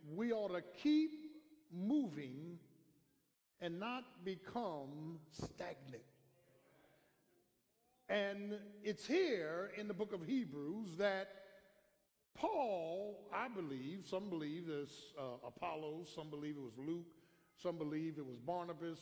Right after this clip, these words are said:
but I believe it was Paul who wrote this great epistle. And the reason I believe it was Paul, because there are Pauline phrases throughout this book.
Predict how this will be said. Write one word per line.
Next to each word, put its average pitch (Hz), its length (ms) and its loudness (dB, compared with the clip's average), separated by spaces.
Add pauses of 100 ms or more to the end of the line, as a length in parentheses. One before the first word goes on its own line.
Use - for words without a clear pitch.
(100)
but 139 120 -6
I 190 100 2
believe 180 300 0
it 156 60 0
was 147 200 -4
Paul 170 500 0 (640)
who 196 120 -4
wrote 220 360 8 (500)
this 185 240 4 (480)
great 247 320 2
epistle. 165 760 -2 (1080)
And 180 680 0
the 185 60 2
reason 190 340 0
I 180 80 -2
believe 170 260 0
it 160 40 0
was 156 120 -2
Paul, 190 400 -2
because 208 320 -2 (140)
there 220 180 -2
are 185 480 0 (560)
Pauline 196 760 0
phrases 139 680 -2
throughout 156 560 0
this 139 160 -10 (100)
book. 131 360 -6